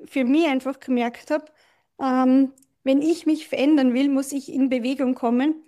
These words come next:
Und so ist es bei allen anderen auch. Also, äh, sei es körperlich, wenn du die Veränder-, körperliche Veränderung, äh, machen willst, musst du das über Bewegung machen.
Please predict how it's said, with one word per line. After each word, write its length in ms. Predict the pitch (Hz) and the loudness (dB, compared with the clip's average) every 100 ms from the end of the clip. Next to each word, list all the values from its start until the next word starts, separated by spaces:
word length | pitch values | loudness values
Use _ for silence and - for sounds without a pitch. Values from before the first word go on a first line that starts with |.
| _ - | _ -2
Und 160 | 262 | 0
so 100 | 269 | 2
ist 160 | 269 262 | 0 0
es 140 | 262 | -4
bei 180 | - 233 | -4 -2
allen 300 | 226 254 262 | -2 -2 -2
anderen 480 | 240 254 254 233 240 | -2 -2 -2 -2 -4
auch. 300 | 226 233 - _ _ _ | -4 -8 -16 _ _ _
Also, 400 | 240 247 254 254 - _ _ - - | -6 -2 0 -2 -8 _ _ -20 -14
äh, 240 | - 269 269 | -4 -4 0
sei 200 | 262 254 | 0 0
es 120 | 262 | 0
körperlich, 720 | 285 294 294 254 294 302 - | 0 0 0 0 0 -2 -8
wenn 160 | 262 254 | -2 0
du 80 | 262 | 0
die 280 | 254 247 - - _ | 0 -2 -8 -20 _
Veränder-, 460 | 254 277 311 311 | -2 2 2 0
körperliche 440 | 269 262 262 269 269 | -2 -4 -2 -4 -2
Veränderung, 720 | 247 269 311 285 285 269 - - | 0 2 2 2 2 0 -2 -6
äh, 320 | 262 262 254 | -4 -2 0
machen 400 | 262 262 269 269 | 0 -2 -2 -4
willst, 200 | 285 - - - _ | -4 -6 -20 -20 _
musst 280 | 269 294 302 | 2 2 2
du 60 | 285 | -2
das 240 | 277 269 | -2 -2
über 640 | 277 262 254 254 262 254 _ | -2 0 2 2 -2 -6 _
Bewegung 460 | 269 262 262 262 247 | -2 0 0 0 0
machen. 440 | 233 262 294 330 | -2 -4 -4 -4